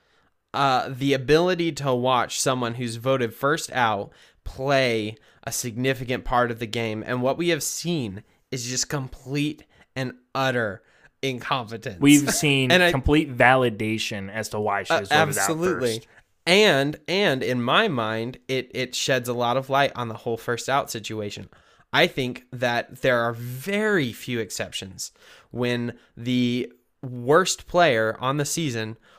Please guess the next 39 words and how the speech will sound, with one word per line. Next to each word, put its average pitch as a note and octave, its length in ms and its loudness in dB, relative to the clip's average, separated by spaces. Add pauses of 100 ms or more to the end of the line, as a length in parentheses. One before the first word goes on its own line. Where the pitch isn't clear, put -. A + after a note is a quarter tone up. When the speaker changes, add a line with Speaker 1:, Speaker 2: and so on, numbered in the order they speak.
Speaker 1:
was A#2+ 240 -2
not C3+ 400 2
voted B2+ 420 0
out A#2 320 -2 (120)
first. - 540 -4 (400)
And C#3 220 2
those D#3+ 260 6
were E3+ 100 2
seasons C#3+ 580 0
when B2+ 320 0
we B2 100 -2
had A#2+ 240 -2
returning C#3 540 -2
players A2 600 -2 (120)
who A#2 260 -2
were G#2+ 220 -4
just A2 320 -8
too C3 180 -4
big A#2 200 -2
of G2+ 100 -4
a - 20 -10
threat. - 420 -6 (120)
Speaker 2:
Right, G#2+ 260 2
like A2 200 2
Sierra A#2 680 4
in, A2 540 -6
uh, G2 580 -6
Game A#2 260 -2
Changers A2 680 -4
and G2+ 180 -10
Randy A2 600 -2
in G2+ 280 -8
Heroes G#2+ 320 -4
versus G#2 280 -8
Villains G2+ 460 -6
and G2+ 100 -12
things G#2+ 220 -8
like F#2+ 200 -10
that. F2 300 -12